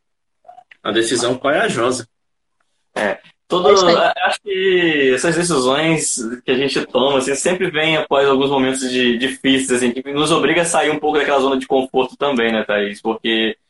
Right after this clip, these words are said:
Speaker 2: eu lembro que
Speaker 3: Sim.
Speaker 2: quando eu comecei a trabalhar com fotografia também foi a mesma situação. Eu fui demitido de uma, no meu caso eu que fui demitido, né,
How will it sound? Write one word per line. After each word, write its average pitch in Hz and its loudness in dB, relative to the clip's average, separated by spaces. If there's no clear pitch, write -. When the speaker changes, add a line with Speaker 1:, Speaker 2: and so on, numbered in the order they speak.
Speaker 2:
eu 123 2
lembro 120 2
que - 0
Speaker 3:
Sim. - -2
Speaker 2:
quando 151 0
eu 151 4
comecei 151 0
a 160 2
trabalhar 143 0
com - -10
fotografia 147 -4
também 165 -2
foi 180 0
a 165 0
mesma 185 0
situação. 156 -2
Eu 113 -2
fui 131 -4
demitido 147 0
de 202 -2
uma, 165 0
no 120 -2
meu 120 0
caso 127 0
eu 123 2
que - -12
fui 135 0
demitido, 131 -2
né, 165 -4